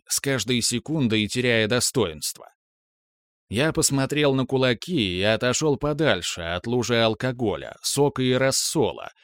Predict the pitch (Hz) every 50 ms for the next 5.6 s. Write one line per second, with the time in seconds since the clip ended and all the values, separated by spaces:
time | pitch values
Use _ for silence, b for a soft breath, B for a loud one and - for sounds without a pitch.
0 | b b b b - - 104 104 - 127 120 120 113 110 107 110 107 - - 120
1 | 107 - 120 120 110 104 - - 113 107 107 101 101 101 98 - 113 113 - -
2 | 107 78 - - - 69 - - - - _ _ _ _ _ _ _ _ _ _
3 | _ _ _ _ _ _ _ _ _ - - 87 90 98 120 123 - 107 123 135
4 | 151 156 143 131 135 156 165 151 117 87 78 - 67 - - _ _ - - -
5 | - 117 110 101 - 98 85 73 78 - -